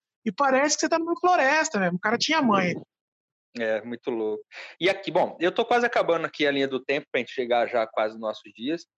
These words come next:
Speaker 2: Então, mil novecentos e setenta, a gente tem as pornochanchadas, né, que são,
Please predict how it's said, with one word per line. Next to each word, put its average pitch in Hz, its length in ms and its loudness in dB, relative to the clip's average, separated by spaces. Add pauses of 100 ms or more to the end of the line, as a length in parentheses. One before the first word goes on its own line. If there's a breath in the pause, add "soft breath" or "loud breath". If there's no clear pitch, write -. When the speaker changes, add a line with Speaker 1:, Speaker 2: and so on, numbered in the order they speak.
(400)
Speaker 2:
Então, 120 140 -2
mil 127 120 -6
novecentos 190 380 -2
e 196 40 0
setenta, 208 340 -4
a - 60 0
gente - 100 -12
tem 156 100 0
as 147 80 -6
pornochanchadas, 143 880 0
né, 139 140 -2
que - 100 -16
são, 135 200 -2